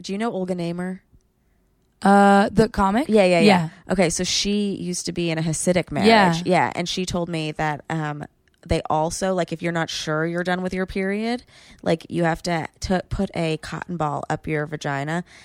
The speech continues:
Speaker 1: and send that swab to your rabbi, and he can tell you how many days you can fuck in.
Speaker 2: Oh my God.
Speaker 1: Yeah.
Speaker 2: What if your rabbi's a woman?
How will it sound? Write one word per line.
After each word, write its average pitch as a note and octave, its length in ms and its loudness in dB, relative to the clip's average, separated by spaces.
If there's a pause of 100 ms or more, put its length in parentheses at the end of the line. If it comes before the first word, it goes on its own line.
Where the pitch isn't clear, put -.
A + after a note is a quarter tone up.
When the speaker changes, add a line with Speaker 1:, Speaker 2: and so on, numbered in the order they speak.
(160)
Speaker 1:
and E3 180 -4
send E3+ 380 -4
that D#3 180 -2
swab D#3 400 -2
to - 140 -4
your D#3+ 160 -2
rabbi, D3+ 800 4
and E3 140 -4
he E3+ 100 -4
can E3 140 -4
tell D#3 220 -2
you D#3 180 -4
how D#3 140 -2
many C#3+ 200 -4
days C#3 240 -4
you D3 80 -8
can D3+ 140 -8
fuck - 260 -6
in. - 240 -14 (680)
Speaker 2:
Oh B3 360 8
my B3+ 320 2
God. G3 640 2
Speaker 1:
Yeah. D#3 400 0 (1080)
Speaker 2:
What A3 140 6
if G#3 60 6
your G#3+ 100 6
rabbi's F#3 320 4
a F3+ 40 2
woman? F3 360 0